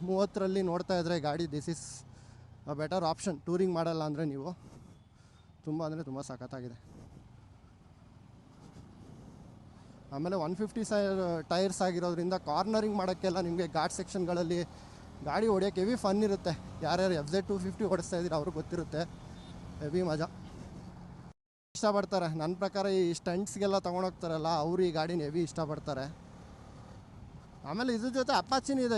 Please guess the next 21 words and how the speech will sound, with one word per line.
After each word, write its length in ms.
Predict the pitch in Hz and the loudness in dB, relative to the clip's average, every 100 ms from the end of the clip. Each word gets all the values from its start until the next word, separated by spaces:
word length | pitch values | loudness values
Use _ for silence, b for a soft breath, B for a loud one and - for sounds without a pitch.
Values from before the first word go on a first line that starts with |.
| 196 | 4
You 60 | 233 | 4
will 300 | 277 285 254 262 - 214 | 2 4 2 -2 -2 4
mostly 480 | 226 277 - - 302 - | 6 6 4 0 0 2
feel 180 | 277 277 277 | 2 4 4
like 160 | 269 233 | 4 4
riding 240 | 214 233 240 | 4 4 2
an 60 | 208 | 2
Apache 280 | 160 196 220 190 | 2 2 2 0
bike 160 | 185 | 0
ಅಂತ 120 | 190 | -2
ಹೇಳ್ಬೋದು 440 | 147 175 190 175 143 - | 0 2 4 2 -2 -4
ಒಂದು 280 | 160 180 180 | -4 0 0
ಲೆಕ್ಕದಲ್ಲಿ. 460 | 151 139 143 131 - - - B B B B - | -2 -4 -4 -4 -8 -20 -20 B B B B -4
But 160 | 180 | 0
ಡಿಸೈನ್ 340 | 175 190 254 247 | 2 2 2 2
ವೈಸ್ 200 | 233 220 | 0 2
ಎಲ್ಲ 120 | 208 | 0
ತುಂಬ 240 | 185 180 | 0 -2
ಕ್ರೇಜಿ 360 | 175 160 170 160 | -2 0 0 2
ಇದೆ 140 | 151 | 0
ಗುರು. 300 | 139 135 135 | 0 -4 -6